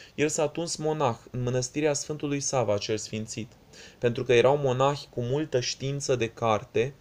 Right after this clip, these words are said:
patriarhul Toma al Ierusalimului i-a trimis la împăratul Leon Armeanul pentru a îndreptăți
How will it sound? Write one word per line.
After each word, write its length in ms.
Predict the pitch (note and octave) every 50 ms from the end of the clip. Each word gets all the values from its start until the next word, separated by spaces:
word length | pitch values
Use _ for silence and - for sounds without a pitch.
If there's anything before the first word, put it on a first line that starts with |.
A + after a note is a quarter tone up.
| - - - - -
patriarhul 680 | - A#2+ A#2 A#2 B2 A#2+ B2 C3+ D3+ - - D3 C3 B2+
Toma 340 | - D3+ D#3 E3 D#3 C3+ A#2
al 240 | - - B2 B2 A#2+
Ierusalimului 1000 | A#2+ B2 A#2 A#2 A#2 - - A#2+ A2+ A2 A2 A2 G#2+ G#2+ G#2 G#2 A2 B2 C#3 D3 - - - - - _
i-a 180 | - B2 B2+ A#2+
trimis 440 | - B2 A#2 A#2 C3 D3 - -
la 100 | - C3
împăratul 580 | C3+ C3 B2+ - A#2+ C3 C#3 D3 - C#3+ B2+ B2+
Leon 300 | C3+ D3 D3+ C#3+ C3 B2
Armeanul 640 | A#2 A2 A2 A2+ A#2 B2+ C3+ C3 A#2 A2 G2+ G2 - - _ - - - _ -
pentru 320 | A#2+ A#2 A2+ A2+ A2+ A#2
a 60 | A2+
îndreptăți 880 | A2+ A#2 A2+ A#2+ A#2 A2+ - - A2+ A2+ - - - A#2+ A#2+ B2+ C#3+